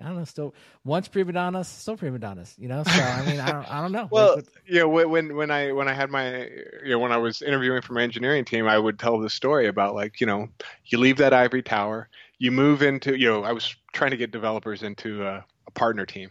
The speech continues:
Speaker 2: and which isn't bringing them into operations. That
Speaker 1: Right.
Speaker 2: was bringing them into the business, right?
Speaker 1: Yeah.
Speaker 2: And I was
Speaker 1: That's
Speaker 2: like,
Speaker 1: a whole
Speaker 2: "I'm
Speaker 1: nother
Speaker 2: gonna,"
Speaker 1: thing, right?
Speaker 2: yeah, that's a whole nother thing. And it's like, "We're gonna rip some Band-Aids off, and you're gonna see how software actually works." And, you know, it has nothing to do with code. And
Speaker 1: Yeah.
Speaker 2: you're like, "Wait,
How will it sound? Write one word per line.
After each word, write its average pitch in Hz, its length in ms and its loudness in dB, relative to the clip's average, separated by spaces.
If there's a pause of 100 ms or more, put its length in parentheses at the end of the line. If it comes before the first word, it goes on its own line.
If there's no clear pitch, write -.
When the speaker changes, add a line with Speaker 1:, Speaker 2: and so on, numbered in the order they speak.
Speaker 2:
and 117 300 0
which 127 180 4
isn't 135 400 0
bringing 123 200 0
them 113 120 -2
into 107 140 -4
operations. 107 520 0
That 123 60 6
Speaker 1:
Right. 135 40 6
Speaker 2:
was 139 120 0
bringing 113 220 -4
them 104 100 -6
into 101 220 -6
the 95 80 -14
business, 113 480 -2
right? 117 220 2
Speaker 1:
Yeah. - 180 -6 (180)
Speaker 2:
And - 240 -6
I 120 40 4
was 117 100 0
Speaker 1:
That's 131 40 -2
Speaker 2:
like, 120 120 2
Speaker 1:
a 127 40 -8
whole 127 140 -8
Speaker 2:
"I'm 151 60 -2
Speaker 1:
nother 160 140 0
Speaker 2:
gonna," 135 140 4
Speaker 1:
thing, 107 260 -8
right? 120 240 -6
Speaker 2:
yeah, 156 240 4
that's 160 280 0
a 151 80 -2
whole 139 180 0
nother 143 280 -2
thing. 107 220 -12
And 117 120 -6
it's 117 80 -10
like, 113 180 -4
"We're 147 120 0
gonna 139 160 0
rip 123 200 -2
some 120 160 -10
Band-Aids 113 520 0
off, 101 340 -4 (280)
and 120 140 0
you're 139 120 4
gonna 139 160 4
see 127 160 -2
how 107 160 -2
software 110 640 -4
actually 147 400 -2
works." 165 420 0 (600)
And, 123 640 0
you 127 60 0
know, 107 180 -2
it - 180 -16
has - 200 -8
nothing 110 300 -10
to 117 60 -6
do 127 120 2
with 135 180 -2
code. 101 440 -2 (100)
And 143 240 4
Speaker 1:
Yeah. 147 60 4
Speaker 2:
you're 147 80 4
like, 131 320 2
"Wait, 180 200 -4